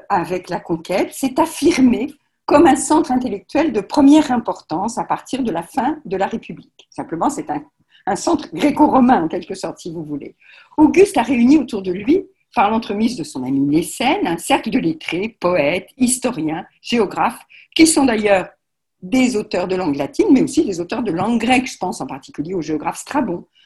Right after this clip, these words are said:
Ce sont des auteurs chargés non seulement de glorifier le prince, mais aussi le passé de Rome et sa grandeur actuelle. Et puis, Rome a beaucoup rayonné aussi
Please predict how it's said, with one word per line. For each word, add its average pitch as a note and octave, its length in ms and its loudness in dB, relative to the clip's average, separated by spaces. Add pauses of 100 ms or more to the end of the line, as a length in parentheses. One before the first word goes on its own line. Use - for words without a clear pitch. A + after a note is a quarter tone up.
(140)
Ce C#4+ 140 -2
sont - 420 2
des F3+ 200 -4
auteurs F#4 260 0
chargés D4+ 380 4
non D4 160 8
seulement D4 320 6
de B3+ 60 4
glorifier A3+ 400 -4
le D3+ 80 -14
prince, G#3 420 -2 (280)
mais G#3 160 -4
aussi A3 260 -2
le A3+ 180 -4
passé C4+ 680 0
de E3 140 -4
Rome C#4+ 320 0
et F#3+ 80 -2
sa F3 180 -2
grandeur E3 480 -4 (100)
actuelle. - 600 -8 (600)
Et A#3+ 80 0
puis, F4+ 500 6
Rome D#4 260 4
a G#3+ 60 2
beaucoup A#3 580 0
rayonné A3+ 580 4
aussi - 540 -2